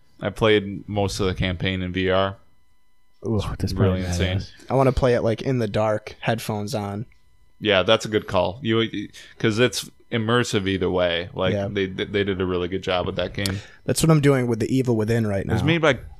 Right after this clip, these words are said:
Speaker 1: Codemasters or something, did
Speaker 3: Yeah.
Speaker 1: the driving. Yeah, so obviously it's gonna be amazing. But yeah, Evil Within's cool.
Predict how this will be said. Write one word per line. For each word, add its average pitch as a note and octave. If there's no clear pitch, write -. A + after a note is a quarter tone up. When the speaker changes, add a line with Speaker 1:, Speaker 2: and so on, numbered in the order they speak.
Speaker 1:
Codemasters A2+
or G2+
something, F#2+
did G#2+
Speaker 3:
Yeah. G#2+
Speaker 1:
the F#2+
driving. G2+
Yeah, G2
so G2
obviously G#2
it's G2
gonna G2
be F#2
amazing. G2
But F#2
yeah, F#2
Evil A#2+
Within's G2+
cool. F#2+